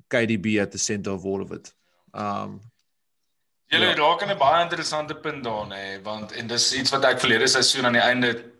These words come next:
Speaker 2: in die business end van die Champions League, toe het, eh, Pep ons nogals baie vlek gekry oor sy team selection vir die Champions League. Ek, ek dink Pep het 'n issue met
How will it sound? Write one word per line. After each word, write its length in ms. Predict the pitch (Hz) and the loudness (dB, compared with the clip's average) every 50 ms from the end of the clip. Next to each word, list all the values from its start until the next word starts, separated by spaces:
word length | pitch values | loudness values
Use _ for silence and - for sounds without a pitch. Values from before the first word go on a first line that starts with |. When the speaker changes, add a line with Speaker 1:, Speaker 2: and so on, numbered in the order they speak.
| - - 101 | -16 -12 -10
Speaker 2:
in 60 | 107 | -8
die 80 | 113 104 | -8 -4
business 580 | 104 107 110 117 123 127 123 123 - - - | -2 -2 -2 0 -2 0 0 0 0 0 0
end 300 | - 113 113 113 117 107 | -2 -2 -2 -2 -2 -4
van 120 | - - 110 | -6 -6 -6
die 80 | 107 | -4
Champions 480 | 104 - 113 110 107 110 113 113 107 104 | -4 -2 -2 -2 -4 -4 -8 -8 -8 -8
League, 400 | 101 98 98 95 92 92 - - | -8 -10 -12 -12 -14 -14 -16 -12
toe 140 | - 110 110 | -8 -8 -8
het, 180 | 104 - - | -8 -8 -4
eh, 560 | 113 104 101 98 98 98 98 98 98 98 98 95 95 - - _ | -2 0 0 0 0 0 -2 -2 -2 -4 -4 -6 -8 -14 -20 _
Pep 260 | _ 117 117 117 117 117 | _ 0 0 0 0 -4
ons 160 | 113 104 107 | -4 -2 -2
nogals 220 | 113 101 113 113 - | -2 -2 -4 -2 2
baie 200 | 101 104 120 123 | 4 4 4 4
vlek 280 | - - 131 117 - | 2 2 2 2 2
gekry 340 | - - - - 117 113 110 | 0 -6 -6 -4 -2 -2 -2
oor 200 | 107 107 107 107 | -2 -4 -4 -2
sy 220 | - - 113 104 | -2 0 0 0
team 220 | 98 - 120 113 104 | -2 -4 -8 -6 -4
selection 500 | - - 101 98 98 98 - - 101 90 | -4 -4 -4 -6 -4 -4 -6 -6 -6 -8
vir 80 | - | -10
die 80 | 95 - - 113 | -10 -6 -2 -2
Champions 320 | 107 104 101 107 98 95 95 | -2 -2 -4 -6 -8 -8 -8
League. 240 | 95 98 98 95 - - _ - | -8 -10 -10 -10 -14 -14 _ -4
Ek, 300 | 123 - - - - - - - - - - - 139 - - _ - - | -4 -4 -4 -12 -14 -14 -12 -12 -12 -12 -12 -14 -18 -20 -18 _ -2 0
ek 180 | 139 151 - | 0 0 2
dink 240 | - 165 175 170 - | 0 0 0 0 2
Pep 160 | - 190 190 | 2 4 4
het 140 | 190 185 - | 4 0 -2
'n 120 | 160 - - | -4 -6 -2
issue 540 | - 165 - - - 147 131 120 117 113 110 - - - _ | 0 0 2 2 2 2 0 0 0 -2 -4 -8 -14 -20 _
met 420 | - 107 113 113 113 110 110 - | -8 0 0 0 0 0 -4 -10